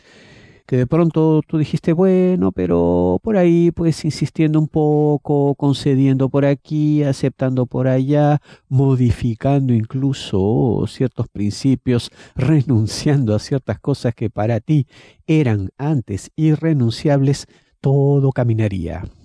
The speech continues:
Ya tú ves que no. Entonces,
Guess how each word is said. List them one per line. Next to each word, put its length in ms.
Ya 160
tú 120
ves 120
que 120
no. 240
Entonces, 720